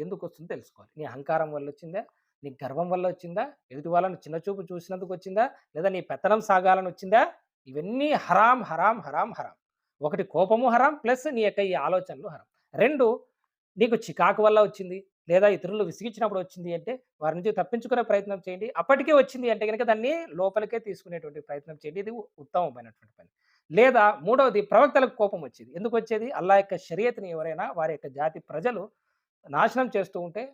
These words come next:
వారు అపమార్గంలో పయనిస్తూ ఉంటే, అల్లాహ్ తఆలా షరియత్కు వ్యతిరేకంగా వారి యొక్క కార్యకలాపాలు ఉంటే, మూసా అలైహిస్సలాం గారికి కోపం వచ్చినట్టు ప్రవక్త సల్లల్లాహు అలైహి వసల్లం గారికి కోపం వచ్చినట్టు ఉండేది. అయితే దాన్ని కూడా వీలైనంత వరకు మనం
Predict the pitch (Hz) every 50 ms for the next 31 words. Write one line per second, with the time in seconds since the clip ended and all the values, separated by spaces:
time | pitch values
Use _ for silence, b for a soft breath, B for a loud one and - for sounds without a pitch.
0 | _ _ _ 156 165 185 185 147 143 156 180 196 220 233 214 214 220 208 202 202
1 | 190 - 160 156 165 175 170 - _ 165 147 143 - 175 214 - - 143 151 156
2 | 151 147 - 156 156 - - 170 214 226 226 - 165 147 147 147 208 226 254 254
3 | 254 247 226 208 185 175 175 165 - 170 156 _ 151 147 151 147 - 147 147 139
4 | - 139 139 135 131 135 247 269 165 160 175 170 - 175 170 160 - - 165 156
5 | 156 156 160 156 147 _ - 170 170 175 170 170 - _ 180 180 170 277 277 b
6 | b b b - 190 226 262 247 254 214 - 202 180 180 170 165 175 175 175 165
7 | 160 156 151 143 - - 151 147 147 147 175 170 _ 165 160 156 160 156 147 -
8 | _ 139 127 _ 131 127 123 139 175 226 302 330 _ _ _ _ _ _ _ _
9 | 131 143 147 - 262 330 370 - - _ _ _ 117 _ 135 151 202 262 262 202
10 | 220 220 247 339 - - _ 131 147 175 175 175 170 165 147 139 139 131 131 131
11 | 117 - 151 139 135 165